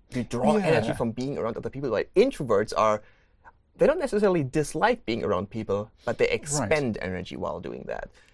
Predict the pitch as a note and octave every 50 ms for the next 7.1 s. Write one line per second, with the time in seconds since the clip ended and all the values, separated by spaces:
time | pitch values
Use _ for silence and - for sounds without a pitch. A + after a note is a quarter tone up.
0 | _ _ _ _ - - D#3 F#3 A3+ A#3+ G#3+ F3 F#3+ E3+ - - - C#3+ C3+ C3
1 | E3+ B3 A#3 F#3 E3+ C3+ G2+ B2 B2 - - - - - A#2 A#2+ - F3+ D#3 B2
2 | A2 - A#2+ - - - A2+ A#2 G#2 - - - - A2+ A#2+ A2 G2+ G2 - -
3 | - D#3+ C#3+ A2+ F2 F2 G#2+ G#2+ G2 G2 - - - - - - - - - -
4 | - - B2 B2 B2 A2 G#2 - A2 G#2 G2 - - G2+ F#2 - - G2 F2+ F2+
5 | - - - G#2+ F#2 F#2+ G2 - - B2 G#2 - _ - - - F#2 F#2 - -
6 | A2 F2+ F2 E2+ - - _ _ _ _ _ _ _ _ - _ - A2+ G2+ F#2
7 | F2+